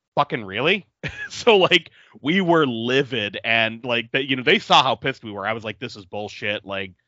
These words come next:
I don't know that we're gonna do this again next year." So they gave us another table. They're like, "Oh, oh, we'll invoice you the, the, the, the bill." I haven't got the invoice yet, so I don't know, 'cause I know several other people complained as well. 'Cause when they saw us getting another table, like, a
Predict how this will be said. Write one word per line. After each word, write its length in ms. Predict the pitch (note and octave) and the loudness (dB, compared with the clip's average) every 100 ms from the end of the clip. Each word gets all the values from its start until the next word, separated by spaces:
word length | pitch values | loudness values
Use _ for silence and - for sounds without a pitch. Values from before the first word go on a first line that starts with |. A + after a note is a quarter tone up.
| _ _ - | _ _ 2
I 100 | B2 | 4
don't 100 | C3 | 4
know 80 | A#2 | 0
that 80 | G#2+ | -4
we're 80 | |
gonna 140 | G#2 G2+ | -6 -6
do 120 | A2 | -6
this 180 | A2+ G#2+ | -6 -6
again 220 | G#2+ G#2+ | -2 0
next 260 | G#2 G#2+ - | 0 -4 -4
year." 180 | G#2 F#2+ _ _ _ | -6 -6 _ _ _
So 100 | - | 0
they 80 | D3 | 6
gave 160 | F3 | 6
us 100 | F3+ | 6
another 220 | E3 D3+ D3 | 4 2 4
table. 200 | D3 C#3 | 0 2
They're 120 | C#3+ | 2
like, 60 | F3 | 4
"Oh, 280 | A#3+ G#3+ | 4 6
oh, 40 | G#3+ | 4
we'll 240 | G#3+ B3 | 2 2
invoice 500 | A#3+ G#3+ G3 F3 - | 0 0 2 2 0
you 80 | F3+ | -4
the, 380 | D#3 D3+ C#3 C3 | 0 0 0 -2
the, 140 | C#3 C#3 | -2 -2
the, 160 | C3+ A#2+ _ | -4 -6 _
the 60 | C3+ | -2
bill." 440 | B2 C3 G2+ F2+ - _ _ _ - | 4 4 4 0 -8 _ _ _ 2
I 80 | B2 | 6
haven't 200 | D#3 D3+ | 6 8
got 200 | D3 C3 | 6 4
the 100 | B2 | 0
invoice 400 | A#2 G#2 F#2+ - | -4 -6 -8 -8
yet, 160 | F#2 | -10
so 100 | - | -8
I 140 | G#2 A2+ | -4 -2
don't 120 | A#2+ | 0
know, 300 | A2+ G#2+ G#2 | -2 -2 -4
'cause 160 | G2+ A2+ | -8 -4
I 100 | A2 | -4
know 140 | A#2+ | -2
several 480 | A2 - C3 C3+ A2+ | -6 -4 -2 -2 -4
other 160 | G#2+ G#2+ | -8 -10
people 260 | A#2+ A2+ | -10 -12
complained 480 | G2 G2+ - G2+ F#2 | -14 -14 -8 -8 -8
as 80 | F#2 | -14
well. 400 | G2 G#2+ G#2 F#2 - _ _ _ | -4 -2 -2 -6 -14 _ _ _
'Cause 120 | C#3 | -8
when 120 | A#2+ B2+ | -4 0
they 120 | B2+ | 0
saw 260 | C3+ A#2+ | 4 2
us 100 | A2 | 2
getting 240 | - A2 G#2 | -2 -6 -4
another 260 | G#2 F#2+ F#2 | -6 -8 -4
table, 400 | E3 E3+ B2+ G#2 | 0 2 2 -2
like, 140 | |
a 80 | G2 | -4